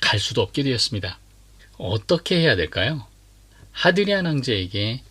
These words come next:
사정을 합니다. "우리가 일 년에 딱 한 번만이라도 좋으니 우리가 여기 와서 기도할 수 있게 해달라"라고 그렇게 부탁을 하니 하드리안 황제가 어떤 날을 주냐면, 어, 성전이 파괴되었던 그날,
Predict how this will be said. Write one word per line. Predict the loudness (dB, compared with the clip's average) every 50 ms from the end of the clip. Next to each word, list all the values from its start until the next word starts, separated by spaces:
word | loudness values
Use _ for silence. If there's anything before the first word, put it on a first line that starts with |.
| -20 -20 -18
사정을 | -12 -6 -4 -2 -2 -2 -2 -2
합니다. | -2 -4 -4 -4 -4 -4
"우리가 | -4 -4 -4 -6 -6 -4
일 | -4 -4 -4
년에 | -4 -4 -4
딱 | -6 -4 -2
한 | -2 0 0
번만이라도 | 2 4 4 4 4 4 2 0
좋으니 | 0 -2 -2 -2 0 0 0 -2 -2
우리가 | -4 -4 -2 -2 -2 -2
여기 | -2 -2 -2 -4
와서 | -4 -6 -8
기도할 | -10 -10 -6 -4 -4 -2 -2 -2
수 | -2 -2
있게 | -4 -4 -6 -8 -8
해달라"라고 | -6 -4 -4 -2 -2 -2 -4 -6 -6 -4 -2 -2 0 0
그렇게 | -2 -4 -6 -12 -14
부탁을 | -14 -12 -8 -6 -6 -4 -2 -2
하니 | -2 -2 -2 -4 -4 -4 -6
하드리안 | -8 -8 -8 -6 -4 -4 -4
황제가 | -2 -4 -2 -2 -2 0 0 -2 -2
어떤 | -2 -4 -2 -2 -2 0 0
날을 | 0 -2 -2
주냐면, | -2 -2 -4 -4 -2 -2 0 0 0 -2 -4 -8 -16 -20 -18 -18 -18 -16 -16 -18 -18 -20 -10
어, | -4 -2 0 0 0 0 0 0
성전이 | 0 0 0 2 4 4 4 4 2 0
파괴되었던 | -2 -4 -4 0 2 2 2 4 4 4 4 4 2 0 -2 0 0 -2
그날, | -4 -4 -4 -4 -2 -2 -4 -4